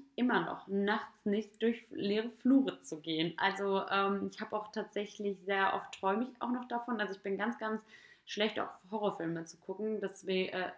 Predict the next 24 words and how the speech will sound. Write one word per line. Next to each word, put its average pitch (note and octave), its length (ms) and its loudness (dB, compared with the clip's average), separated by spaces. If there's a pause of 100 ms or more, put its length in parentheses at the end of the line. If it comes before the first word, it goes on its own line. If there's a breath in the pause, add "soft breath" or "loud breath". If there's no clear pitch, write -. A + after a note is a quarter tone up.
(120)
zu F3+ 200 -8
sprechen. B3 640 -2 (340 loud breath)
Deswegen G3+ 360 -2
gucke A3 300 -2
ich - 160 -8
auch D#3+ 220 -6
keine E3+ 580 -2
Horrorfilme F3+ 560 -2
mehr. E3+ 400 0
Und F#3 120 -2
Dennis F#3 280 -2
weiß F3+ 180 -4
das F#3+ 160 -10
nämlich F3 280 -6
auch, G3+ 320 0
weil G3 120 2
er A#3+ 140 12
sich A#3+ 120 4
das G3 140 2
auch G3 140 0
selber G3 260 4
nicht F3 180 0
antun F3+ 400 -4
will. G3 160 2